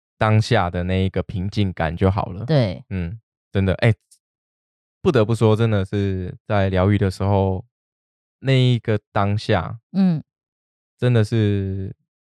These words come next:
Speaker 1: 假如说像我们现在每个人活在这个物质世界上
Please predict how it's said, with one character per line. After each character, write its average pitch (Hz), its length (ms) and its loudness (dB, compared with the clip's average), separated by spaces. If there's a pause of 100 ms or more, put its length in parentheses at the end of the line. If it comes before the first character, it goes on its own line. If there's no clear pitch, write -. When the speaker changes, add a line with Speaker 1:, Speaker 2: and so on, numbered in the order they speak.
(180)
Speaker 1:
假 107 140 2
如 123 80 6
说 139 280 4
像 143 240 0 (120)
我 104 140 2
们 110 120 4
现 143 180 2
在 131 140 4
每 92 180 0
个 90 140 -4
人 80 320 -8 (960)
活 107 160 2
在 113 180 2
这 104 240 2
个 90 320 -2
物 113 140 -4
质 - 240 -10
世 - 460 -8
界 92 240 -4
上 87 340 -6